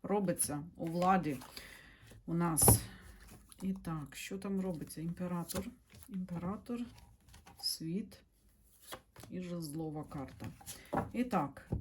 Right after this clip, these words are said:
е, тут або готуються до якоїсь поїздки, або, е, готуються приймати гостей. Ось якось так. Тут ще щось. М,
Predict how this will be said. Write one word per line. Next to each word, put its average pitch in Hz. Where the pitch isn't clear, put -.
е, 180
тут 302
або 240
готуються 233
до 214
якоїсь 233
поїздки, 254
або, 233
е, 214
готуються 247
приймати 208
гостей. 196
Ось 180
якось 185
так. -
Тут 349
ще -
щось. -
М, 180